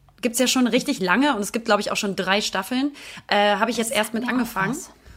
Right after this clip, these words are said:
Speaker 1: Und ist echt gut. Also,
Speaker 2: Ja.
Speaker 1: äh, kann man gut gucken, sag ich mal so. Gute, sehr gute Schauspieler und, äh,
Speaker 2: Ja.
Speaker 1: schön spannend. Hab ich dir auch schon mal vorgeschlagen.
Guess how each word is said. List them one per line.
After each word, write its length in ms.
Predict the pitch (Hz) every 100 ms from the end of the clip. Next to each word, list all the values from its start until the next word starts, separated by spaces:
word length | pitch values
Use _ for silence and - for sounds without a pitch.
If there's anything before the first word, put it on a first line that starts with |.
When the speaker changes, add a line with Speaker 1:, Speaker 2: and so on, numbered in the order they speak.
| -
Speaker 1:
Und 160 | 240 247
ist 240 | 247 -
echt 240 | 247 285 -
gut. 300 | 508 494 -
Also, 400 | 214 208 220 220
Speaker 2:
Ja. 80 | 208
Speaker 1:
äh, 280 | 175 180 -
kann 160 | - 254
man 100 | 330
gut 160 | 285 -
gucken, 300 | 381 - 175
sag 160 | 170
ich 80 | 165
mal 120 | 175
so. 120 | 170
Gute, 260 | 175 285 392
sehr 300 | 208 175 302
gute 220 | 262 -
Schauspieler 720 | 262 254 269 - 285 311 311 233
und, 260 | 233 226
äh, 320 | 233 226 220
Speaker 2:
Ja. 200 | 185 185
Speaker 1:
schön 220 | 175 254 240
spannend. 380 | - 233 175
Hab 100 | 214
ich 80 | 220
dir 200 | 240 -
auch 60 | 226
schon 100 | 220
mal 80 | 196
vorgeschlagen. 540 | - 165 - 170 160